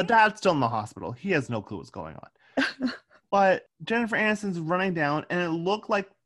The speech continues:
Speaker 2: probably a four hundred hallways. Like, it
Speaker 1: Yeah.
Speaker 2: was so, and of course, it was the very last room on the hall.
Speaker 1: Always.
Speaker 2: And then she gets there,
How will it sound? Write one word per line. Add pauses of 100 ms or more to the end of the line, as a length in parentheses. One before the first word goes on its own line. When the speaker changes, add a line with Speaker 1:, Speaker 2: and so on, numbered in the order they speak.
(140)
Speaker 2:
probably
a (500)
four
hundred
hallways. (240)
Like,
it
Speaker 1:
Yeah.
Speaker 2:
was
so,
and
of
course,
it
was
the
very
last
room
on
the
hall. (300)
Speaker 1:
Always. (240)
Speaker 2:
And
then
she
gets
there,